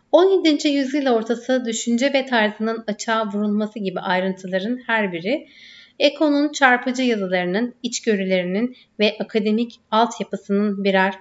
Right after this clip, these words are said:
aracıdır. Önceki günün adası, zengin, talepkar, teşvik edici,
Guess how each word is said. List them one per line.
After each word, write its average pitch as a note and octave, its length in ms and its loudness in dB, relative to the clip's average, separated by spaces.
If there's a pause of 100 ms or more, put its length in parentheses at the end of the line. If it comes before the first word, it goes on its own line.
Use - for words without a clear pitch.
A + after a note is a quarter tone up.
aracıdır. F3 520 -2 (720)
Önceki C4 420 0 (120)
günün A3 220 -2
adası, G#3+ 560 -4 (320)
zengin, G#3 680 0
talepkar, A3 640 -2 (180)
teşvik A#3 400 -4
edici, G3+ 440 -4